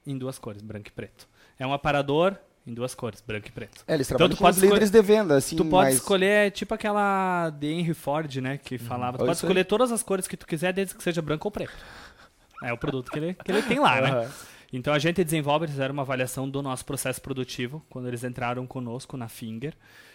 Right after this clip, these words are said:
Speaker 1: Então, foi bem importante porque cresceu tanto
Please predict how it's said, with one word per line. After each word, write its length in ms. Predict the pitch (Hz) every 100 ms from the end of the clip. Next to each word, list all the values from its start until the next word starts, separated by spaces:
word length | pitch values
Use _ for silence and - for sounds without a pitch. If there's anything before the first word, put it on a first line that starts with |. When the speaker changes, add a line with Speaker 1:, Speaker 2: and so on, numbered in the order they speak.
| _ _
Speaker 1:
Então, 180 | - 123
foi 140 | 147
bem 160 | 139 156
importante 420 | 175 180 165 160
porque 300 | - 165 160
cresceu 480 | - 151 - 156 151
tanto 680 | - 185 214 - - 151